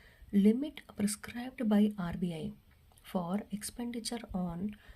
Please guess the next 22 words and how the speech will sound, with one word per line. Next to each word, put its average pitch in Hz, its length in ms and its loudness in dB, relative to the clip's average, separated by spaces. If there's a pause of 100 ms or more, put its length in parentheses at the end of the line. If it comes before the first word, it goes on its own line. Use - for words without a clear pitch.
(320)
medical 208 400 0
treatment 226 540 -2
and 196 180 0
stay 202 260 0 (100)
abroad 170 440 -4 (180)
வந்து 202 260 6
யூ 190 120 2
எஸ் 208 260 6
டில 180 120 0
கொடுத்துருக்காங்க. 180 440 -4
எவ்வளோ? 180 380 -4 (540)
டூ 254 240 -2
லேக் 277 280 -6
ஃபிஃப்டி 208 240 0
தௌசண்ட் 214 360 2 (100)
per 220 120 -2 (140)
financial 180 500 -2
year 165 340 -6 (580)
under 233 320 2 (260)
liberalized 214 800 2
remittance 196 680 0
scheme. - 320 -8